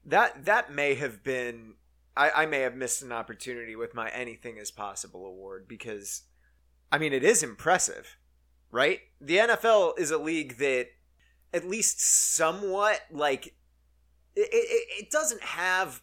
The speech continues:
parity, but it's got more parity than, say, the N B A does, just because of the way the draft works.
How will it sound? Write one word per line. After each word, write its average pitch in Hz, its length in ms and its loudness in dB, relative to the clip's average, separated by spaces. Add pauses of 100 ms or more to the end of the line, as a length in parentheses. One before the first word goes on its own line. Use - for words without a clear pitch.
parity, 190 500 2
but 180 160 -6
it's 180 140 -6
got 185 280 2
more 180 160 0
parity 185 520 -2
than, 131 160 -12
say, 151 260 0
the 139 240 -6
N 143 280 -2
B 120 240 -6
A 131 400 -2 (180)
does, 202 560 2 (680)
just 156 240 -4
because 165 240 -2
of 147 60 -4
the 143 60 -2
way 147 140 2
the 123 120 -2
draft 110 460 -4
works. 208 520 -2